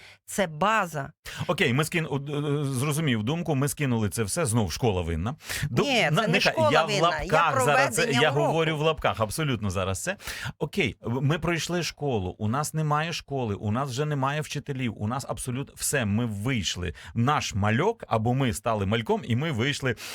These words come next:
Speaker 2: в відкрите море. Що робити, коли ти не вмієш спілкуватися, коли комунікативні моменти в тебе на нулі,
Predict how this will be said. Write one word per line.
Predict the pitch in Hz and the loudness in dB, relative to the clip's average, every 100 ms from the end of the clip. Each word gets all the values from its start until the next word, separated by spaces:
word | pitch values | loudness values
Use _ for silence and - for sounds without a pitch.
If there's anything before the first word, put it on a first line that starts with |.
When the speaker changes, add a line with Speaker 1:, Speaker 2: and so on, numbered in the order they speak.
| - - | -10 -4
Speaker 2:
в | 101 131 | 0 0
відкрите | 117 117 - 143 143 | 0 -2 -2 -2 0
море. | 131 101 - - - | 0 -2 -4 -14 -10
Що | - - - 180 170 | -8 -6 -2 0 0
робити, | 131 123 151 156 - | 0 0 0 -2 -4
коли | 90 107 117 | -4 -2 -2
ти | 127 160 | -2 -4
не | 160 | -2
вмієш | 120 131 151 151 | 0 -2 -2 -4
спілкуватися, | - 151 151 139 139 107 82 - - - - - | -6 -8 -4 0 2 0 -4 -10 -12 -16 -20 -4
коли | 113 139 160 | -2 0 -2
комунікативні | 147 143 143 139 151 156 156 | 0 0 0 -2 -2 0 0
моменти | 147 143 143 151 151 | 0 0 0 -2 -6
в | |
тебе | - 143 143 | -4 -2 0
на | 139 | 0
нулі, | 139 143 | 0 0